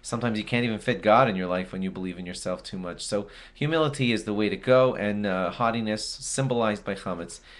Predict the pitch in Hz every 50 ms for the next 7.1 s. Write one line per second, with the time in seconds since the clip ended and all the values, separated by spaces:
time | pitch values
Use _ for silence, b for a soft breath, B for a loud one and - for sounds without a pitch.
0 | B B B - 90 - 95 92 87 - - 90 87 95 104 90 80 - - 82
1 | 80 65 - 78 - 64 - - - - - B B B B B 165 170 196 208
2 | 208 - 165 143 143 139 139 131 127 123 113 113 120 110 104 87 85 82 - -
3 | - 120 113 101 92 85 85 82 - B B B B B B 95 95 95 92 -
4 | - 101 - - 98 95 90 90 - 107 92 - - 82 - - 73 69 64 -
5 | - - - - - - - - 101 92 87 131 104 98 - - - - - 165
6 | 139 117 - - - - 120 135 143 151 127 113 98 - - 98 104 117 120 98
7 | 85 82